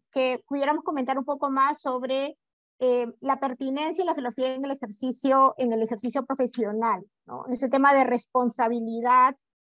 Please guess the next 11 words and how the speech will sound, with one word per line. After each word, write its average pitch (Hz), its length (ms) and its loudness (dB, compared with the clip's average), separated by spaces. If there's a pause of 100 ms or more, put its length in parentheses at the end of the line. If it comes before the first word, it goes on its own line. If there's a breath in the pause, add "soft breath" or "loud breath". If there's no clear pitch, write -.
¿no? 247 200 -4
Que 247 140 -4
se 254 80 -2
va 247 160 2
más 311 260 0
allá 285 420 2
de 269 320 0 (120)
mi 247 180 -6
círculo, 302 920 0 (300)
¿no? 233 200 -14
O - 40 -20